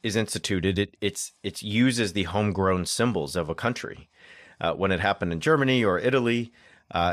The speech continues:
it used mythology and symbols and events to garner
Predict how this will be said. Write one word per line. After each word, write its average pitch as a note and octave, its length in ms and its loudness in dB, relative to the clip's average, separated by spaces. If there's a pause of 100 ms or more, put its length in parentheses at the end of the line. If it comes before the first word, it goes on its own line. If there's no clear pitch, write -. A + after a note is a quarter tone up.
it G#2+ 220 -2 (560)
used A#2 300 2
mythology A#2 640 2
and F2 120 -4
symbols F2 520 -2 (100)
and E2 320 -6
events G2 600 -2 (100)
to F#2 560 -4 (140)
garner A2 420 2